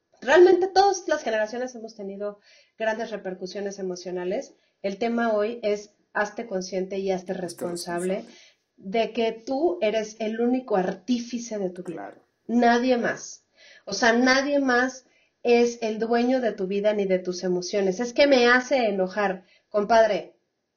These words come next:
Speaker 1: tú permites que te haga enojar y se vale.
Speaker 2: Ujú.
Speaker 1: Está padrísimo que te enojes, mi amor, está increíble, enójate,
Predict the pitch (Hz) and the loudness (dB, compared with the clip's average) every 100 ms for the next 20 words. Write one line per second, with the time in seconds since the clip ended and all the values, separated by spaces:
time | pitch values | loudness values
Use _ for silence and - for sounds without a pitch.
0 | _ _ 247 247 240 190 185 226 240 180 | _ _ -8 -8 -2 -2 0 -2 -2 -4
1 | - 151 - 165 180 180 180 175 190 185 | -6 -12 -6 -4 -2 -2 -2 -4 -4 -6
2 | - 208 - 185 202 233 233 156 107 101 | -8 -14 -8 -6 0 0 0 -4 -6 -16
3 | _ - - 262 247 277 285 320 359 381 | _ -14 -4 -2 4 4 6 4 8 8
4 | 339 330 262 240 247 302 285 226 185 202 | 8 4 -4 -4 -4 -4 -6 -6 -6 -4
5 | 240 220 208 254 269 294 254 247 311 254 | -4 -4 -6 -8 -2 -2 -2 -4 -8 -6
6 | 170 190 240 285 - 247 - - | -4 -2 0 0 0 -6 -6 -18